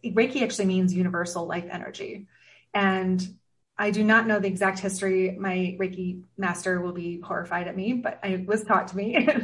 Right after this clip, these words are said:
<laughs> But basically, a Japanese master was attuned to this energy and then has continued in the nineteen twenties and has continued to basically pass it on. So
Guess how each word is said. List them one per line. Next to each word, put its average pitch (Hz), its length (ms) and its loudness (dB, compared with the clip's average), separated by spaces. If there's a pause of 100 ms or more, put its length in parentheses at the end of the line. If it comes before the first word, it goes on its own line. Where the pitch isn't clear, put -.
(120)
<laughs> - 240 -18
But 220 360 4
basically, 240 580 4
a 185 320 4 (140)
Japanese 185 640 2 (340)
master 180 640 0
was 185 140 -4
attuned 185 340 -2
to 196 60 0
this 190 160 0
energy 170 540 -8
and 180 120 -4
then 170 80 -4
has 170 340 -6
continued 185 540 0
in 185 120 -6
the 175 80 0
nineteen 185 340 -2
twenties 160 400 -8 (180)
and 180 80 -6
has 180 140 -4
continued 175 560 -6
to 165 320 -12 (440)
basically 208 440 -2
pass 180 320 -4
it 180 100 -8
on. 185 380 -2
So 190 520 2